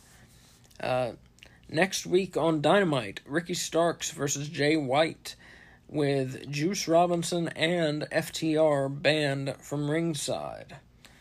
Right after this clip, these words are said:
Also next week on Dynamite, Orange Cassidy puts his international championship on the line against the man who finished second in the pay-per-view battle royal,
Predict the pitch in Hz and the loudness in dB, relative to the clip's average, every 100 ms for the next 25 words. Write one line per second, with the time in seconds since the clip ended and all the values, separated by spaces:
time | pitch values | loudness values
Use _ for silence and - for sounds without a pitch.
0 | - - _ - 180 - 160 135 135 135 | -20 -20 _ 2 2 4 2 2 -2 -4
1 | - 139 135 131 131 135 131 135 123 - | -4 -4 -2 -4 -2 -2 -2 -2 -4 -8
2 | - - - - 147 147 - - 170 170 | -18 -20 -16 -4 -2 -2 -4 -2 0 0
3 | 151 139 143 - 165 165 147 - 156 156 | -4 -4 -4 -6 -4 -4 -4 -6 -6 -2
4 | 156 151 151 147 139 170 170 160 151 151 | -2 -2 -4 -6 -4 -4 -4 -4 -4 -4
5 | 147 - - 170 160 156 165 151 151 170 | -4 -4 -4 -2 2 2 2 0 -2 -4
6 | - - - - 143 160 147 - 147 156 | -10 -20 -8 -4 0 0 0 -2 0 2
7 | 165 151 151 143 160 156 143 - - - | 0 0 -4 -4 -4 -2 -4 -6 -6 -4
8 | - - - 139 160 170 170 143 147 139 | 2 2 2 -4 -4 -6 -6 -4 -2 -2
9 | 135 135 131 151 147 135 131 127 127 120 | -2 -4 -2 -4 -2 -4 -2 -4 -4 -4
10 | 127 139 139 160 185 | -2 -2 0 -2 -4